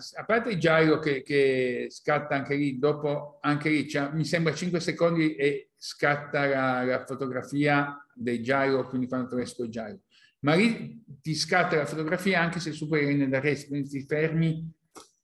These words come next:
di cinquanta centimetri oltre la linea d'arresto, quindi superi la linea d'arresto praticamente con le ruote davanti,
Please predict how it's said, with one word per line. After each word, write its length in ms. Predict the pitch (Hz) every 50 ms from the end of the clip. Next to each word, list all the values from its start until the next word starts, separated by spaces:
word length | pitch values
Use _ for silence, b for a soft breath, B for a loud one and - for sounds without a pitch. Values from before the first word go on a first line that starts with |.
| _ _
di 240 | - 131 151 151 147
cinquanta 560 | - 156 151 135 147 175 175 175 175 185 160
centimetri 640 | - 170 151 143 - 175 185 185 180 170 - 151 147
oltre 220 | 147 143 143 147
la 80 | 139 139
linea 200 | 147 151 143 131
d'arresto, 420 | 135 131 131 131 107 - - 110
quindi 180 | 135 143 131 127
superi 300 | 147 160 175 170 160 151
la 60 | 147
linea 180 | 151 147 143 135
d'arresto 400 | 139 135 131 135 120 - 113 117
praticamente 420 | 120 123 120 127 139 147 143 143
con 140 | 139 143 127
le 60 | 123
ruote 200 | 131 143 143 143
davanti, 680 | 151 165 160 143 131 127 127 123 - 151 156 147 147 -